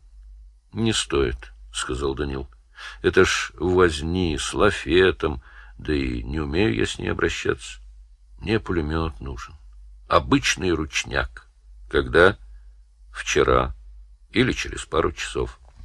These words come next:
«Поищем по сусекам», протянул фрол. «Тебе как, что-нибудь импортное?» «Я бы и нашим обошелся. Гранаты?»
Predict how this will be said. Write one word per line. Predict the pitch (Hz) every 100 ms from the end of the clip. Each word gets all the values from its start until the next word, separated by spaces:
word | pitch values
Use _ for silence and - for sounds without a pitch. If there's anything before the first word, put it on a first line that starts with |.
| - - - - - - - - - -
«Поищем | - 151 139 139 123 - 123
по | 101 101
сусекам», | - 98 - - 90 - 69 - - - - -
протянул | - 80 - 64 76
фрол. | 78 - 69 65 - - - - - - - - - - - -
«Тебе | - 113 117 113
как, | 131 123 98
что-нибудь | - 107 110 110 -
импортное?» | - 156 175 143 131 95 73 57 - - - - - - -
«Я | 92 131
бы | 117 101
и |
нашим | 101 87 69 69
обошелся. | 62 64 64 58 - - - - -
Гранаты?» | 95 101 101 98 92 131 123